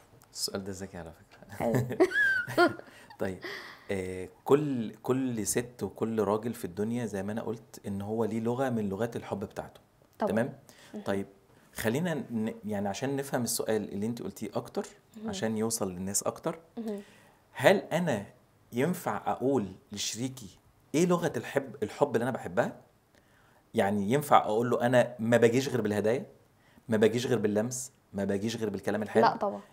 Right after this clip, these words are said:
Speaker 1: يعني أنا، آه، أنت شايفة
Speaker 2: ينفع
Speaker 1: كده؟
Speaker 2: أعبر له، لكن ما ينفعش أقول له
Speaker 1: يا
Speaker 2: صراحة.
Speaker 1: شفتي بقى عند الست بقى عندكم مشكلة انتوا في
Speaker 2: لغة
Speaker 1: الحتة،
Speaker 2: تكمن.
Speaker 1: عندكم،
Speaker 2: ليه بقى؟
Speaker 1: عندكم مشكلة.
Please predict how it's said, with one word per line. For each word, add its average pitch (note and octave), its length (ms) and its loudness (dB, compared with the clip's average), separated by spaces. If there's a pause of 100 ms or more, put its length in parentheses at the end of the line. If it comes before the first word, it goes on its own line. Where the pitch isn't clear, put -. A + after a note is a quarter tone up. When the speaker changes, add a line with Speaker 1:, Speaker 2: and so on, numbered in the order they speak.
(120)
Speaker 1:
يعني G#2+ 380 0
أنا، A#2 280 4
آه، - 360 -4
أنت - 120 -4
شايفة C4 140 6
Speaker 2:
ينفع D#4+ 180 12
Speaker 1:
كده؟ C#4+ 80 12
Speaker 2:
أعبر A#3+ 420 8
له، G3+ 180 4
لكن G3+ 240 0
ما A3 60 2
ينفعش C#4 320 0
أقول B3 140 6
له C#4 60 6
Speaker 1:
يا C#4+ 40 4
Speaker 2:
صراحة. A3 480 4
Speaker 1:
شفتي A#2+ 280 -2
بقى B2 120 4
عند A#2+ 140 -2
الست B2+ 320 -2
بقى B2+ 120 6
عندكم B2+ 320 4
مشكلة C#3 320 2
انتوا C4 200 6
في C4 60 4
Speaker 2:
لغة C4 100 8
Speaker 1:
الحتة، C4+ 100 6
Speaker 2:
تكمن. A3 220 0
Speaker 1:
عندكم، G3 260 0
Speaker 2:
ليه C4 260 10
بقى؟ - 280 4
Speaker 1:
عندكم B2 340 2
مشكلة. B2 300 2